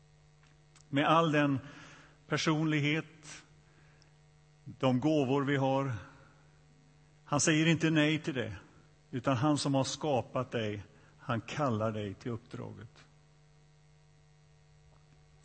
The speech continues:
När vi talar om detta med att vara ledd utav Gud, så finns det en, en liten, liten risk som jag skulle vilja peka på idag.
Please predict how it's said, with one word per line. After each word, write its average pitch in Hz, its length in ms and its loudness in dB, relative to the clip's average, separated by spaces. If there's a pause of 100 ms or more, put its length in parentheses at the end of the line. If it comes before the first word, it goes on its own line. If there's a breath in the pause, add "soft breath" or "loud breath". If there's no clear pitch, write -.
(1300 loud breath)
När 160 80 6
vi 208 120 2
talar 185 400 6
om 180 100 2
detta 170 280 4
med 139 320 4
att 143 220 2
vara 151 100 4
ledd 151 480 2
utav 151 400 -2
Gud, 110 540 -6 (920)
så 196 200 -2
finns 214 300 0
det 185 260 -2 (800)
en, 165 220 -2
en 175 180 0
liten, 196 380 0
liten 170 300 0
risk - 560 -4 (420 loud breath)
som 135 160 -4
jag 131 120 2
skulle 135 240 -2
vilja 117 320 0
peka 113 400 -4
på 110 180 -6
idag. 98 280 -6